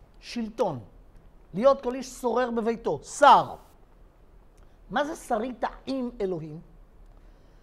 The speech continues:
אז שני הסברים בדבר. קודם כל, אלוהים צריך לדעת, זה מלאכים גם. המלאכים נקראים מלאכי אלוהים.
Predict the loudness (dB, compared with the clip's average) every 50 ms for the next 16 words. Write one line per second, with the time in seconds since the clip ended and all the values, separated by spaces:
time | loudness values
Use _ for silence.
0 | -20 -20 -20 -20 -12 -8 -8 -8 -6 -4 -2 0 0 0 0 -2 -4 -4 -4 -6
1 | -6 -6 -8 -8 -10 -12 0 4 4 4 4 2 -2 2 2 2 2 2 0 0
2 | 0 -2 -4 -4 -6 -6 -6 -8 -6 -6 -4 -4 -2 2 2 4 4 2 0 -2
3 | -6 -8 -4 -4 -2 -2 0 0 -2 -2 -4 -6 -10 -8 -8 -8 -8 -8 -10 -14
4 | -20 -20 -20 -20 -20 -16 -10 -6 -6 -6 -4 -6 -6 -8 -8 -8 -8 -8 -6 -4
5 | -2 -2 -2 -2 -2 -4 -2 -2 -4 -4 -6 -10 -12